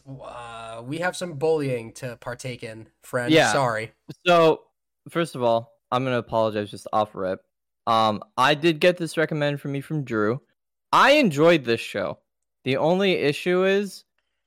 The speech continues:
Speaker 2: even I don't know who any of these people are.
Speaker 1: There's
Speaker 2: So
Speaker 1: also another issue.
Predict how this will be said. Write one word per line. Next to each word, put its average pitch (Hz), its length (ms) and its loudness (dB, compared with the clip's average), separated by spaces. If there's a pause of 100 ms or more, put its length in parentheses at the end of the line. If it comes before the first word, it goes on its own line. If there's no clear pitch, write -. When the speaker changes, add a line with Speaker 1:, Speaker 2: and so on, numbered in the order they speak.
(140)
Speaker 2:
even 160 340 2
I 120 220 2
don't 113 160 0
know 104 140 -2
who 107 240 -8 (280)
any 117 220 -2
of 107 80 -2
these 101 160 -10
people - 280 -10
are. 65 220 -8 (460)
Speaker 1:
There's 170 100 -6
Speaker 2:
So 110 140 6
Speaker 1:
also 107 280 4
another 139 440 -6
issue. 107 480 -18